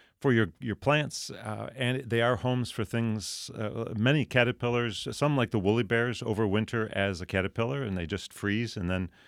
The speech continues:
you know, on a warm, you might have seen one a couple days ago crawling around 'cause it gets warm, they, they <laughs> start crawling around again.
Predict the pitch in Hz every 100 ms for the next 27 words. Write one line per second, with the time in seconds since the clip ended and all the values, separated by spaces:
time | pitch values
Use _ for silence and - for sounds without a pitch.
0 | _ _ _ _ - 98 95 95 110 113
1 | 120 123 107 - - 101 87 160 143 90
2 | 85 98 90 90 90 87 87 87 - 92
3 | 92 92 110 104 80 87 76 - - _
4 | 104 - 92 95 117 90 - 98 - _
5 | - - - - - 107 110 107 107 113
6 | 127 120